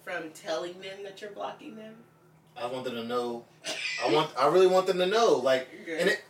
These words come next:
Speaker 2: my thing is, too, is, like, I've, listen, I've been blocked many times.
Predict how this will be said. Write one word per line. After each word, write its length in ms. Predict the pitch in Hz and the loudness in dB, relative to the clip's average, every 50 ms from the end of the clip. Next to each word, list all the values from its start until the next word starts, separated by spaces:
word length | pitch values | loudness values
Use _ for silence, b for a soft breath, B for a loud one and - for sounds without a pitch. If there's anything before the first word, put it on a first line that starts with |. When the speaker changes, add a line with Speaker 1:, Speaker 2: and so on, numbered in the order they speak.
| _ _ | _ _
Speaker 2:
my 200 | - 135 151 175 | -4 0 2 2
thing 180 | - 190 185 170 | 4 2 2 2
is, 160 | 156 - - | 2 0 0
too, 140 | - 180 175 165 | 0 0 0 2
is, 120 | 143 131 | 2 4
like, 340 | 135 127 120 113 113 - - - _ _ _ _ _ _ _ _ _ _ _ _ _ _ _ - | 4 4 4 2 0 -2 -6 -20 _ _ _ _ _ _ _ _ _ _ _ _ _ _ _ -4
I've, 200 | 175 196 - 165 | -2 0 0 2
listen, 240 | 160 180 - - - | 2 0 2 2 2
I've 120 | 190 214 - | 2 4 4
been 140 | 135 127 | 2 0
blocked 320 | 117 131 147 147 135 - - 117 113 110 - | 2 2 4 4 2 0 -4 -16 -18 -14 -8
many 340 | - 165 175 165 147 131 113 | -2 0 2 2 0 0 -4
times. 500 | - - - - - - - - - - | -10 -12 -16 -16 -16 -14 -12 -12 -12 -10